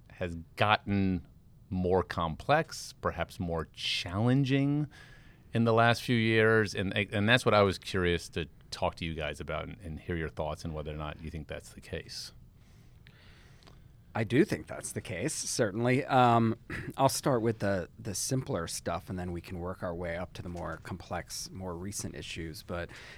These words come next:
Speaker 2: I would just say that when I broke in to criticism in, uh, two thousand two, um, that Ruth Reichel was still really the standard bearer for
Speaker 1: Mm-hmm.
Speaker 2: that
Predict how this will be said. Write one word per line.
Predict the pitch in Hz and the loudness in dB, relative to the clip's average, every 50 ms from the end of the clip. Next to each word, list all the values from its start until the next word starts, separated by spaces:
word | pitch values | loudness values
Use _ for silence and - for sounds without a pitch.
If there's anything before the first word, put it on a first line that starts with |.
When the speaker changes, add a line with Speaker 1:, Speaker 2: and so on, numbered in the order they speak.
| - - | -6 -2
Speaker 2:
I | 156 | 0
would | 170 185 | 0 0
just | - - - | 0 2 6
say | 156 139 | 6 6
that | 131 117 110 | 8 6 4
when | 98 110 107 | 2 2 4
I | 113 120 131 143 | 4 6 6 4
broke | 139 123 - 120 107 104 101 - | 4 2 2 2 2 2 2 0
in | 110 104 101 104 101 101 104 110 - - - - - - - - - | 0 0 2 2 2 0 0 -2 -4 -10 -16 -20 -18 -20 -20 -12 -2
to | - 131 | -2 0
criticism | - - 131 117 113 - - 113 98 113 110 104 101 | 2 4 4 4 4 2 0 0 2 2 2 4 2
in, | 104 - 107 107 104 101 101 98 92 87 - 95 101 123 107 - - | 2 0 0 0 0 0 0 0 -2 -4 -6 -10 -10 -10 -12 -10 -6
uh, | - 98 95 92 90 - | -4 -2 -2 -2 -4 -4
two | - - | -6 0
thousand | - 127 110 104 92 95 87 | 2 2 2 4 2 -2 -4
two, | - - - - 160 170 143 107 87 87 92 - - - - - - - - | -4 -6 2 6 8 8 8 8 4 0 -4 -8 -12 -16 -20 -20 -20 -10 -4
um, | - - 104 104 101 98 98 95 95 - - - - - - - - | 0 2 2 2 2 0 0 -2 -4 -6 -10 -14 -16 -16 -16 -6 -2
that | - 120 104 | 0 0 0
Ruth | 113 120 143 156 - | 2 4 4 2 2
Reichel | - 123 117 117 110 - 120 101 | 2 2 2 2 2 0 -2 -4
was | 92 92 - | -4 -4 -6
still | - - - 117 110 | -6 -4 -2 -2 -2
really | 110 110 117 123 117 110 110 107 | 0 0 2 2 4 4 2 2
the | 101 98 101 101 95 90 - - - | 0 -2 -4 -4 -4 -6 -8 -10 -8
standard | - - - - - 104 98 98 95 95 95 87 - - - | -6 -6 -4 -2 -2 -2 -2 -2 -2 -4 -4 -6 -10 -12 -10
bearer | 139 110 110 98 92 90 87 90 | -6 -2 -2 -2 0 -2 -2 0
for | 101 101 95 98 | 0 2 2 2
Speaker 1:
Mm-hmm. | 95 | 0
Speaker 2:
that | 85 92 92 92 - | 0 0 -2 -4 -6